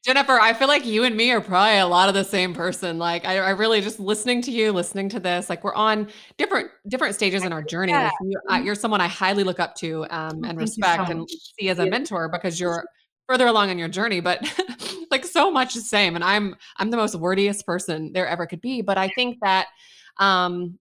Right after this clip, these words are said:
Speaker 1: there's so much value to all of that. Everything that you said had power and had impact. Um, and I think the one of, you know, focusing on one thing that you said, you know, you talk about fear,
Speaker 2: Yeah.
Speaker 1: and I think a lot
Speaker 2: Mm-hmm.
Speaker 1: of women have fear. I think men have fear too.
Speaker 2: They do.
Speaker 1: But I think women, they just don't vocalize it as much. But I
Speaker 2: Right.
Speaker 1: think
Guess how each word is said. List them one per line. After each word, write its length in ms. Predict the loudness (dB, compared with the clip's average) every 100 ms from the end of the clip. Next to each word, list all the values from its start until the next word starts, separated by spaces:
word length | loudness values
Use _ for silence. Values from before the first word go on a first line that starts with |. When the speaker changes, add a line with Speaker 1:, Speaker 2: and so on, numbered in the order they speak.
| -8
Speaker 1:
there's 180 | -6 -4
so 120 | -4
much 140 | -4
value 460 | -4 -2 -2 -2 -6
to 100 | -6
all 220 | -2 -2
of 80 | -2
that. 160 | -4 -4
Everything 340 | -2 0 -2
that 120 | -4
you 100 | -6
said 320 | -6 -2 -2 -2
had 180 | -8
power 320 | -4 -4 -2 -4
and 160 | -8
had 200 | -8 -8 -8
impact. 540 | -10 -8 -8 -8 _ _ -20 -20 -20 0
Um, 240 | 2 4 2
and 100 | 0
I 80 | 2
think 220 | 0 2
the 120 | 2 4
one 160 | 2
of, 80 | 0 -8 _ _ -2
you 80 |
know, 160 | -2 -2 -2
focusing 320 | -2 0 0
on 160 | 2 2
one 160 | 0
thing 120 | 0 -4
that 120 | -4
you 140 | -6
said, 280 | -4 -4 -4
you 60 | -4
know, 40 |
you 40 |
talk 120 | -4 -6
about 180 | -6
fear, 220 | 0 2 2
Speaker 2:
Yeah. 60 |
Speaker 1:
and 80 | -2
I 40 |
think 160 | -6 0
a 60 | 4
lot 120 | 6
Speaker 2:
Mm-hmm. 60 | 4
Speaker 1:
of 60 |
women 200 | 0 -4 -4
have 120 | -4
fear. 160 | -4
I 60 | -4
think 160 | -4 -6
men 320 | -4 0 0 0
have 220 | -2 -2
fear 200 | -4 -4
too. 560 | -6 -2 0 0 -4 -6 -2
Speaker 2:
They 60 |
do. 240 | 6 8 8
Speaker 1:
But 100 | 4
I 80 | 0 -2 2
think 240 | 2 0 -10
women, 760 | -10 -2 -2 2 2 2 0 0
they 80 | -2
just 100 | 0
don't 160 | -2
vocalize 440 | 0 -2 -2 -6 -8
it 80 | -8
as 120 | -8
much. 220 | -8 2
But 100 | 4
I 60 | 6
Speaker 2:
Right. 80 |
Speaker 1:
think 140 | 2